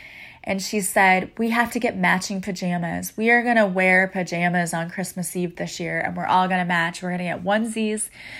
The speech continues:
'Cause she wore a onesie last year and we laughed and laughed. But honestly, it was great. She was comfortable the whole night. I mean, why not? We were at our own house. And my sister was like,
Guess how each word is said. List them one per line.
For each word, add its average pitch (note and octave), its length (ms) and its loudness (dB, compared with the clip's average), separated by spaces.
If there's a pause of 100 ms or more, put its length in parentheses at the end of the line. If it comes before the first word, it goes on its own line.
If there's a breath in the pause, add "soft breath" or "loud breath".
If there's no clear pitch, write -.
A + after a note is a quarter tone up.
(140)
'Cause F#3+ 160 -8
she G#3+ 120 -2
wore A3 200 8
a G3+ 60 4
onesie F#3 480 2
last F3 380 0
year E3 180 0
and - 180 0
we F3+ 140 -2
laughed F#3 380 2
and F3 100 -6
laughed. F3 300 -2
But - 160 0
honestly, G3 680 0 (560 loud breath)
it F#3+ 100 2
was F#3+ 280 4
great. - 480 0
She - 220 0
was E4+ 180 2
comfortable C4+ 480 -2
the A#3 100 -2
whole G3+ 200 -2
night. F3+ 340 -2
I F#3 60 -8
mean, F3+ 240 -4
why F3+ 180 0
not? B3 260 2
We G3 60 -2
were G#3 140 4
at G#3 100 4
our G3 220 4
own G3 80 -4
house. F3+ 500 -4 (920 loud breath)
And G3 200 6
my G3 120 6
sister G3+ 460 -2
was G3 220 0
like, F#3+ 240 2